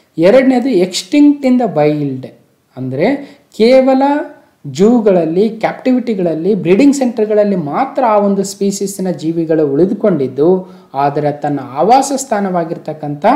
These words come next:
ಕಾಡುಗಳಲ್ಲಿ, ಅರಣ್ಯಗಳಲ್ಲಿ ಅದು ಇವತ್ತು ಜೀವಂತವಾಗಿಲ್ಲದೆ ಇದ್ರೆ ಅದನ್ನ extinct in the wild ಅಂತಲೂ,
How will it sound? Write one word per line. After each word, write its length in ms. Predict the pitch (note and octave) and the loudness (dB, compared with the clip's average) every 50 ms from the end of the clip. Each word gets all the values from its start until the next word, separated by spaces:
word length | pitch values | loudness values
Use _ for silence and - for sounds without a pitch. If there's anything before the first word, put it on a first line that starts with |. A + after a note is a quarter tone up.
| D#4 - - - - _ _ _ _ _ _ _ - | 0 -2 -8 -16 -20 _ _ _ _ _ _ _ -4
ಕಾಡುಗಳಲ್ಲಿ, 880 | D#3+ D#3 E3+ A3+ C4+ C#4 C#4 A3 G#3 F#3+ E3+ D#3 D3 D3 D#3 F#3 A3+ A#3+ | -2 2 2 4 4 4 2 4 2 2 2 2 -2 -2 -2 -2 -2 -2
ಅರಣ್ಯಗಳಲ್ಲಿ 760 | F3 C#3+ D#3 E3 A3+ C4 C#4+ C#4+ B3 G#3 F#3+ F3+ D#3+ D#3+ D#3+ | -2 -2 0 2 2 4 4 4 4 4 2 2 2 0 -2
ಅದು 240 | D3+ D3 E3 A#3+ D4+ | -2 -2 0 0 0
ಇವತ್ತು 360 | G#3+ F3 D#3 E3 D#3+ - A#3 | 0 -2 -2 -4 -4 -4 -4
ಜೀವಂತವಾಗಿಲ್ಲದೆ 1080 | G#3 D3+ - E3 F3+ G3 G#3+ G#3 G3 G3+ F3+ E3+ D#3+ D#3 D3 D#3 F3+ B3 B3+ C#4 B3+ | -6 -4 -4 -2 0 0 0 -2 -2 -2 0 0 0 0 0 0 2 2 4 4 4
ಇದ್ರೆ 540 | G#3 D#3+ - D3 D3+ E3 F3 F3 F3 - - - - | 4 2 0 0 0 0 0 0 -2 -8 -18 -16 -14
ಅದನ್ನ 240 | C3+ C#3 E3+ E3+ E3+ | -8 -4 -4 -4 -4
extinct 680 | D3 C3+ D3 - - - - C4+ C#4 C#4 C4 C4+ C4+ A#3 | -4 -8 -10 -10 -12 -6 -2 0 0 0 0 -2 -4 -4
in 140 | A3 G#3+ | -2 -2
the 100 | G3+ E3 | 0 0
wild 240 | D#3+ D3+ D3 C#3+ C#3+ | 0 0 0 -2 -2
ಅಂತಲೂ, 680 | C#3 C3 B2+ A#2+ - A#2+ A2+ A#2+ D3 G#3+ C4 B3+ - | -4 -8 -8 -10 -12 -14 -8 -4 -2 -2 -2 -2 -4